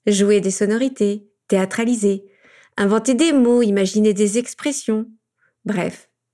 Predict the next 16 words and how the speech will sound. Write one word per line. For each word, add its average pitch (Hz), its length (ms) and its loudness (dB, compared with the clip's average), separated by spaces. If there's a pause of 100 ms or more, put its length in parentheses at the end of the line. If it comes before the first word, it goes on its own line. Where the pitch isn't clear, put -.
(760)
c'est 339 320 -4
un 208 100 2
terrain 240 440 0
de 196 140 0
jeu 180 280 0
pour 170 180 -8
moi. 170 220 -8 (580)
Et 269 80 4
je 302 120 2
dois 294 180 0
te 302 100 -2
dire 254 300 -2
que 208 80 2
je 190 100 -2
m'amuse 202 400 0
beaucoup. 175 500 -8